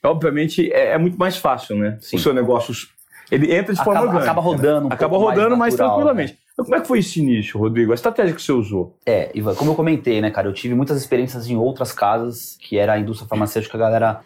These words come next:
Speaker 2: sempre tem convenção, treinamento de vendas, ciclo. Cara, isso modela um pouco o profissional de vendas. Você fica com vontade de realmente chegar lá e fazer acontecer. E o que eu vi, Ivan,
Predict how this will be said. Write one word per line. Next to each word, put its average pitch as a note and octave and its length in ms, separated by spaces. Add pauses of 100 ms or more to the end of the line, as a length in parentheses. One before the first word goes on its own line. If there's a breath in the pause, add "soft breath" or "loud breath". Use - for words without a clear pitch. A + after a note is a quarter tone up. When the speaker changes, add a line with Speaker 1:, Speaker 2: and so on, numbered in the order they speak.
Speaker 2:
sempre C#3 320
tem A#2 300
convenção, G#2 920
treinamento A2 400
de G#2 100
vendas, F2+ 680
ciclo. G2 760 (160 loud breath)
Cara, B2+ 220
isso D3+ 560
modela D3 560
um C#3+ 80
pouco A#2 640 (100)
o A#2+ 80
profissional A2+ 440
de A2 80
vendas. G2 420
Você G#2 120
fica - 260
com A#2 200
vontade B2 600
de A#2+ 200
realmente A2 420
chegar A2 320
lá G#2 160
e A#2 60
fazer A2 320
acontecer. A2 580 (240 loud breath)
E C#3+ 60
o D3+ 40
que G#3 120
eu F3+ 80
vi, D#3+ 300
Ivan, A2 440